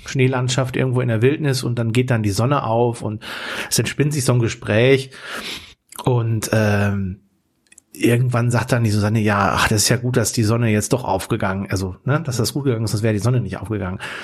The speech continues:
„Ja, ja“, sagt der Tod, „natürlich wäre jetzt hier so ein Feuerball, also es wäre natürlich schon hell geworden, aber die Sonne wäre nicht aufgegangen.“ Und dann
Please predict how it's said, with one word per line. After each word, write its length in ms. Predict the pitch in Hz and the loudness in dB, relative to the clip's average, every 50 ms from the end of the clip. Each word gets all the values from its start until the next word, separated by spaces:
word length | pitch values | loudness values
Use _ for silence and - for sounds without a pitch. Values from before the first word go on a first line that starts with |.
| - - - - - - - - - - | -14 -14 -16 -18 -20 -20 -20 -20 -10 -2
„Ja, 80 | - 110 | 0 2
ja“, 180 | 131 123 139 | 4 4 4
sagt 180 | 139 123 - - | 2 0 0 0
der 100 | 117 104 | -2 2
Tod, 340 | - 123 117 120 - - - | 2 0 0 0 -2 -8 -4
„natürlich 420 | - 107 95 101 143 135 117 110 113 | -4 -2 0 0 0 0 0 2 4
wäre 100 | 120 120 | 4 4
jetzt 180 | 117 117 - - | 4 2 0 0
hier 120 | 123 120 | 0 2
so 60 | 110 | 0
ein 100 | 107 101 | 0 0
Feuerball, 480 | - 175 180 147 110 98 101 95 98 101 | 2 4 4 4 4 2 2 0 0 0
also 180 | - 95 98 | 0 0 -2
es 100 | 98 92 | -2 0
wäre 120 | 98 110 117 | 0 0 0
natürlich 220 | 117 - 110 - | 0 0 -2 -4
schon 140 | - 117 104 | -2 -2 0
hell 160 | 107 139 165 | 2 2 2
geworden, 420 | 135 104 92 101 90 87 90 95 98 | 2 0 -2 -2 -4 -2 -2 -2 -2
aber 160 | 98 104 113 | -2 0 0
die 60 | 120 | 2
Sonne 280 | 120 165 196 185 147 123 | 4 4 4 4 4 2
wäre 100 | 117 113 | 0 -2
nicht 140 | 101 - - | -2 -2 -2
aufgegangen.“ 560 | 98 101 - 123 107 - 101 98 101 98 92 | -4 0 0 -2 -2 -2 -4 -4 -4 -6 -6
Und 200 | - 98 95 98 | -6 -6 -6 -4
dann 220 | 98 98 104 101 | -4 -4 -4 -6